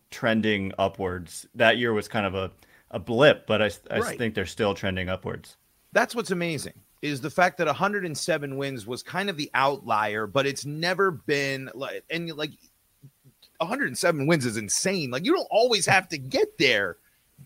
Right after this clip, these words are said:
Speaker 2: The G-, that's not necessarily, I think, always the goal to win a hundred and seven games. It, the, I think the Giants just kind of embody the mindset of, "We just wanna be there," because they're a team that I feel like is ex-, that, that kind of, I don't, they're not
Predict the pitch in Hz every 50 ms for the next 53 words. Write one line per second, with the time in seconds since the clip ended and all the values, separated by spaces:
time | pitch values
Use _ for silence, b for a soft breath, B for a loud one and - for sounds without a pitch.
0 | - 156 170 208 156 139 143 - 156 160 147 160 196 220 214 - - 262 214 190
1 | 226 208 - 196 - - 208 202 202 196 190 175 156 160 143 - 185 180 170 -
2 | - 165 175 170 175 170 139 - - 151 123 101 - 147 202 247 294 277 185 -
3 | 170 165 147 143 135 135 123 113 127 135 131 123 123 123 127 123 110 - - -
4 | 143 131 127 123 123 120 113 107 95 127 127 127 123 120 117 117 113 98 101 127
5 | 131 - 139 143 160 151 123 - _ _ _ _ _ _ _ _ - 190 196 285
6 | 302 - 302 220 135 - 185 196 226 226 214 - 175 165 - - 170 165 165 160
7 | 151 - 143 147 143 107 - 135 135 143 151 160 170 156 143 143 139 131 127 127
8 | 127 127 - - 131 123 117 113 113 98 - _ - 101 107 147 208 214 277 240
9 | - 208 190 160 123 98 82 - _ 123 139 170 202 214 180 110 95 69 64 -
10 | - _ _ _ _ _ _ _ _ 147 147 170 190 156 123 165 196 226 247 196
11 | - - 202 196 190 185 180 170 160 151 143 147 - 170 160 156 151 143 135 -
12 | 139 117 107 123 120 104 107 - - 143 135 135 - - 135 131 - - - 160
13 | 170 180 175 156 131 127 110 - _ _ _ _ - 175 190 190 127 151 185 196
14 | 196 196 185 175 -